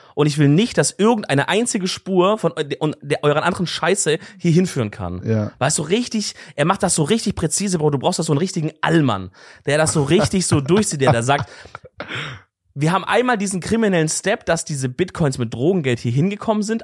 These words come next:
Speaker 1: Ab diesem Punkt machen wir das wirklich so korrekt, wie es nur geht.
Speaker 2: Mhm.
Speaker 1: Und dann schleusen wir es trotzdem in, im Kreis hier rum.“ Jetzt hab ich richtig Bock, das be-, zu machen, Digga,
Speaker 2: No
Speaker 1: irgendwie.
Speaker 2: joke, ich
Speaker 1: Wollen
Speaker 2: wär,
Speaker 1: wir das machen?
Speaker 2: ich, ich wär so gerne mal kriminell.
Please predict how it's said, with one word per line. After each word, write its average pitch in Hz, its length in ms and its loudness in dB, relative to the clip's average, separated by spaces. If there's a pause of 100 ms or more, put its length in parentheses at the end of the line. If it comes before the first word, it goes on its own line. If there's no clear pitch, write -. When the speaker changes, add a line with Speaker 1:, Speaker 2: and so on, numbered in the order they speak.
Speaker 1:
Ab - 260 -2
diesem 226 300 0
Punkt 190 420 0 (1160)
machen 175 300 2
wir 170 80 2
das 170 180 0
wirklich 185 220 -2
so 190 140 -2
korrekt, 190 600 2
wie 214 120 -2
es 190 220 -4
nur 175 160 0
geht. 151 400 -4 (240)
Speaker 2:
Mhm. 98 260 -4
Speaker 1:
Und 135 140 0
dann 135 140 2
schleusen 156 260 2
wir 151 60 -2
es 131 60 -2
trotzdem 160 340 -2
in, 127 80 -2
im 123 100 -4
Kreis 160 320 -2
hier 226 80 0
rum.“ 220 220 -2 (200)
Jetzt 131 140 -4
hab 139 60 -6
ich - 80 -10
richtig 123 180 -4
Bock, - 160 -6
das - 180 -6
be-, 131 300 -6
zu 127 140 -2
machen, 170 320 2
Digga, 131 180 2 (160)
Speaker 2:
No 139 160 4
Speaker 1:
irgendwie. 135 100 2
Speaker 2:
joke, 139 240 2
ich 135 120 -4
Speaker 1:
Wollen 185 140 4
Speaker 2:
wär, 214 40 4
Speaker 1:
wir 185 40 4
das 135 180 0
machen? 190 260 0 (400)
Speaker 2:
ich, 139 300 -6
ich 143 260 -6
wär 135 160 0
so 135 220 -4
gerne 147 240 0
mal 135 200 -2
kriminell. 131 720 -4